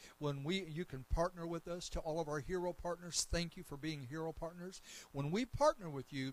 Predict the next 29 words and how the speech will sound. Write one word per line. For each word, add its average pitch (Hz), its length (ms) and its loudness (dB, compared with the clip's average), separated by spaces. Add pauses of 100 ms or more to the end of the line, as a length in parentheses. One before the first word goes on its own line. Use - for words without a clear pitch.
that 208 220 4
means 202 320 -2
we 190 180 -2
pledge 170 420 2
to - 80 -8
pray 208 320 2
for 233 180 -12
you 226 220 -4
every 226 220 -4
day. 123 340 -6 (400)
We 196 180 4
pledge 185 520 4
to 156 200 2 (400)
co-, 165 240 0
uh, 156 140 0
continue 214 760 -2
to 151 160 -2
hold 180 360 -2
you 220 180 -2
up. 127 200 0 (380)
And 151 160 -2
you 247 160 0
pledge 175 360 0
not 175 200 -2
only 175 200 -6
to - 120 2
sow 185 240 2
your 160 180 -4 (100)
offerings, 170 480 -2